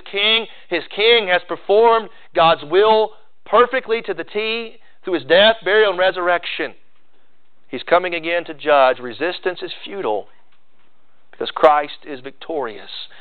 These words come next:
Therefore, you must make the decision that you are going to crown Him with what He deserves, with many crowns. Let's pray together. Father, your word says, "One day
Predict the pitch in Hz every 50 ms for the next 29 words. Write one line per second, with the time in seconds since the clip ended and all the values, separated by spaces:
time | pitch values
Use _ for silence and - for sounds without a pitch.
0 | - - - - 131 135 139 135 - - 151 131 123 113 123 160 208 240 240 196
1 | 160 151 143 - 151 143 147 - - 143 143 143 - - 160 143 131 120 117 117
2 | 110 - - 143 160 151 139 131 131 135 131 127 123 - 117 - - - 131 135
3 | 135 135 135 135 135 - - - 117 107 104 101 104 104 - - - - - -
4 | - - - - - - - - - - - - - - - - - 123 - 127
5 | 127 131 143 139 151 151 135 143 131 117 113 101 98 98 101 - - - - -
6 | - - - - - - - - - - - - 120 117 - 117 117 117 120 117
7 | - - 98 92 85 - - - - - - - - - - - - - - -
8 | - - - - - - - - - - - - - 120 110 - - - 110 107
9 | 101 95 92 98 101 101 104 - - - - - - - - - - - - -
10 | - - - - - - - - - - - - - - - - - - - -
11 | - - - - - - - - - - 135 143 143 143 139 151 151 147 147 147
12 | 147 147 139 - 151 139 131 123 113 110 - - - - - - - - - 135
13 | 139 135 131 131 131 131